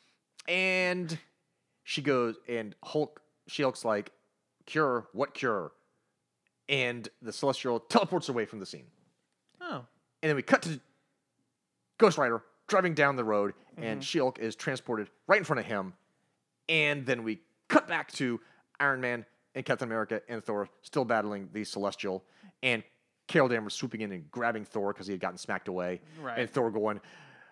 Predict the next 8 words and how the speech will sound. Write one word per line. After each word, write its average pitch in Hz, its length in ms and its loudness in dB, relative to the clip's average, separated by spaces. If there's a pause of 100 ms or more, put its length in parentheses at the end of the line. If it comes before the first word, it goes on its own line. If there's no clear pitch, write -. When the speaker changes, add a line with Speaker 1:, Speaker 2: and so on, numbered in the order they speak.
(240)
Speaker 1:
"The 123 140 -2
enemy, 113 300 -2
verily, 104 480 2
I 120 120 0
am 110 180 -2
wearing 107 280 -2
him 92 120 -12
down. 87 420 -10